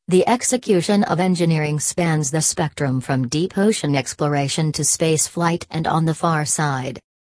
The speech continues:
Within the epoch, it'd be very troublesome to seek out Associate Avenue wherever engineering hasn't left its mark. From construction to physics, drugs to the surroundings, and even the chair you're sitting in,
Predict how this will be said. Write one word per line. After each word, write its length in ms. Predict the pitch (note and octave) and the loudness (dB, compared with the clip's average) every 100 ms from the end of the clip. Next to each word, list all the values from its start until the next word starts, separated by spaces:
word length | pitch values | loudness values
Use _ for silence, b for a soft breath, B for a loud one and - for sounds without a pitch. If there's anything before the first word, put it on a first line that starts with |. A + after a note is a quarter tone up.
| - | -4
Within 320 | E3 F#3 E3 | -2 2 2
the 140 | D#3 D3+ | 2 0
epoch, 360 | C#3 A#2 F#2+ - _ | 0 -2 -6 -8 _
it'd 320 | - F#3+ F3+ D3+ | -2 2 0 0
be 120 | D3+ | -4
very 340 | D3+ D#3 D#3 | -2 0 -2
troublesome 720 | - F#3+ E3+ E3+ - B3 A#3 | -2 -2 0 0 2 4 4
to 120 | A3 | 2
seek 300 | F#3+ E3+ D3+ | 0 0 0
out 140 | F#3 E3+ | 0 0
Associate 720 | D#3+ G3+ G3 - E3 D#3 - | 0 0 0 0 0 -2 0
Avenue 420 | E3+ D#3+ F3 F3 | -2 0 0 0
wherever 480 | D#3 D#3+ D#3+ D3 D3+ | 0 0 0 0 0
engineering 640 | D#3+ D#3 F3 F3 G3 F3+ D3+ | 0 2 2 2 2 0 -2
hasn't 500 | - F#3 F#3+ F#3+ F3+ | -2 -2 0 0 0
left 280 | E3+ - | 0 0
its 280 | E3+ - - | -4 -4 -6
mark. 380 | F3 E3+ C#3 - - _ _ _ _ | -2 -2 -2 -4 -12 _ _ _ _
From 240 | E3+ D#3+ | 0 0
construction 800 | - D3+ - - E3+ - C#3+ B2+ | 0 -2 -2 -2 -2 -2 -4 -2
to 100 | C#3+ | -4
physics, 680 | - F3+ D3 A2 - - - _ - | -2 -2 0 -4 -6 -6 -6 _ -8
drugs 460 | D3+ D#3 D#3 D#3 | -2 0 0 -4
to 100 | - | -6
the 100 | D#3 | -4
surroundings, 840 | D3 D#3 E3+ E3+ C#3+ C3 C3 B2+ - _ - | -2 2 2 2 0 -2 -6 -6 -8 _ -2
and 180 | F3 F3 | 0 4
even 320 | G3 F#3+ F3+ | 4 4 2
the 80 | E3 | 0
chair 260 | - G#3+ | -2 0
you're 180 | F#3+ F#3 | 2 2
sitting 360 | E3+ G#3 F3+ F3 | 2 2 2 2
in, 340 | E3 A#2+ A#2 | 2 2 -2